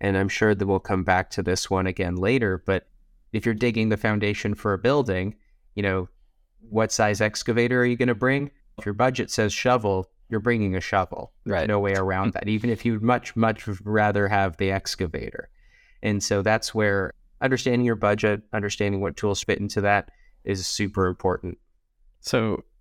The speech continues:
Speaker 2: I'd love to close this by asking, looking at the different technologies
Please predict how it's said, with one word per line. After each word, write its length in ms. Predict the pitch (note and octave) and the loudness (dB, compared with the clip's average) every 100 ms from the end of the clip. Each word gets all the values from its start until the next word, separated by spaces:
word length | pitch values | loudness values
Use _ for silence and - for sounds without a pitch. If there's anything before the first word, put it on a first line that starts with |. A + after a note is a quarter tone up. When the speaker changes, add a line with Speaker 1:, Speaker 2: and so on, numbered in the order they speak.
| _ C#3 | _ -2
Speaker 2:
I'd 140 | C#3+ | 2
love 160 | E3 D#3+ | 0 2
to 80 | C3+ | -2
close 340 | C3 C3+ C3 | 4 2 4
this 180 | G#2 - | 0 2
by 180 | A#2+ G#2 | 2 2
asking, 760 | G2+ G2 - G#2+ F2+ F2+ E2+ - _ _ _ _ _ _ _ _ _ _ - | 0 -2 -2 0 0 -2 -2 -10 _ _ _ _ _ _ _ _ _ _ -4
looking 600 | C3+ D#3 F#3 E3+ D#3 C#3 | 2 2 2 0 0 -2
at 560 | B2 A2+ A2+ A2 - B2 | -2 0 2 0 -2 -2
the 100 | A2+ | -2
different 320 | B2 B2+ G2+ | 0 -2 -4
technologies 1000 | A#2 - B2 C#3 C#3+ C#3 C#3 C3+ B2 | -4 -2 0 2 2 2 0 0 0